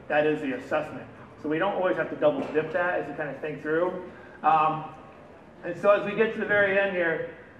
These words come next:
what I want you to do, you have that piece of paper, I'm gonna skip through all these, is, um, I want you to write down one goal that you have or one idea that you're thinking about using, and then you're gonna exchange that with your high five partner.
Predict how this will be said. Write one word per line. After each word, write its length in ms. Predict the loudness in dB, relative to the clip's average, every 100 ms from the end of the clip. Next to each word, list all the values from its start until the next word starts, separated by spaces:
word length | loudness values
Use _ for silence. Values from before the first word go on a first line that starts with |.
| -20 -18 0
what 100 | 2
I 80 | 4
want 180 | 2 2
you 40 |
to 120 | 0
do, 240 | 2 2 2
you 80 | 2
have 160 | 4
that 180 | 4 2
piece 160 | -4 -6
of 140 | -4
paper, 340 | -2 0 0
I'm 80 | 0
gonna 220 | 0 -4
skip 200 | -6 -8
through 160 | -4 2
all 120 | 2
these, 240 | 2 -2 -6 -12 -18 -20 -20 -20 -20 -20 -20 -20 -10 -4
is, 400 | 0 2 2 0 -4 -14 -18 -10 0
um, 520 | 2 4 2 -2 -10 -16 -20 -20 -20 -20 -20 -20 -10
I 100 | -2
want 220 | 0 2
you 60 | 2
to 80 | 4
write 260 | 4 4
down 480 | 4 4 4 2 -4 -10 -4
one 260 | 4 4 6
goal 260 | 4 6 6
that 140 | 2
you 100 | -2
have 360 | 0 2 2 2
or 60 |
one 160 | 2 2
idea 240 | 2 2
that 100 | -2
you're 80 | -2
thinking 200 | -6 -4
about 380 | 0 0 0 -6
using, 320 | -6 -2 0 -2 -8 -12 -14 -12
and 80 | -4
then 60 | 0
you're 100 | 2
gonna 120 | 2
exchange 520 | 0 -4 -4 0 2
that 120 | 4
with 140 | 4 2
your 80 | 2
high 180 | 2
five 280 | 4 4 4
partner. 420 | 4 4 4 0